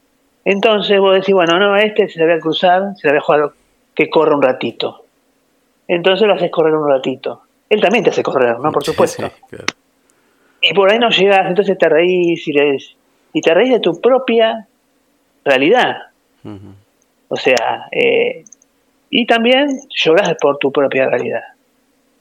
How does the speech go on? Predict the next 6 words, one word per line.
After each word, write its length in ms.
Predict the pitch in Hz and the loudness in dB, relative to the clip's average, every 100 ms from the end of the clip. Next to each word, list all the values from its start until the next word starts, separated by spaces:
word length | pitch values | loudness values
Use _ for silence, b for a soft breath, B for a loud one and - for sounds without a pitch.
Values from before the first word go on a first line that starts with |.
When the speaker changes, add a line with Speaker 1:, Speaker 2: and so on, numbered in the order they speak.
| _ _ _ _ _ _ _ _ _ _ _ _ _ | _ _ _ _ _ _ _ _ _ _ _ _ _
Speaker 1:
Creo 300 | - 147 151 | 0 2 0
que 400 | 147 143 135 135 | 0 2 2 0
el 100 | 131 | 0
conocerse 1040 | - 143 139 135 175 160 143 - 143 147 _ _ _ _ _ | 0 0 0 0 2 2 0 -2 -2 -4 _ _ _ _ _
es 160 | 143 120 | -12 -8
fundamental. 720 | - 135 139 123 123 117 - | -4 -2 0 0 -2 -6 -10